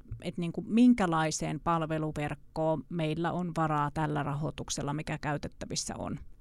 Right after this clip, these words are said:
Mut tosiasia on siis se, että meillä esimerkiksi on, on ollut niinku näitä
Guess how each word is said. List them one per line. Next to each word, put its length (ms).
Mut 220
tosiasia 640
on 140
siis 260
se, 140
että 180
meillä 240
esimerkiksi 500
on, 300
on 220
ollut 320
niinku 220
näitä 380